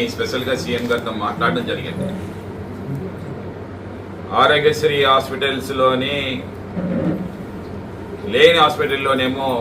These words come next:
భయం చెంది జాయిన్ అయ్యి డబ్బులు వెచ్చించుకున్నారు, అందుకోసం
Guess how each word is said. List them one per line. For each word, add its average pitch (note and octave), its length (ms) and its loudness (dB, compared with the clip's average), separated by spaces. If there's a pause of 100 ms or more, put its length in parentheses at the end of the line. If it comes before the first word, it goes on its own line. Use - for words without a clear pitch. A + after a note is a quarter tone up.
(540)
భయం D3+ 380 6
చెంది C#3+ 300 4 (160)
జాయిన్ C3+ 340 2
అయ్యి C3 280 2 (1800)
డబ్బులు D#3 360 8 (220)
వెచ్చించుకున్నారు, B2 760 -2 (680)
అందుకోసం D3 400 0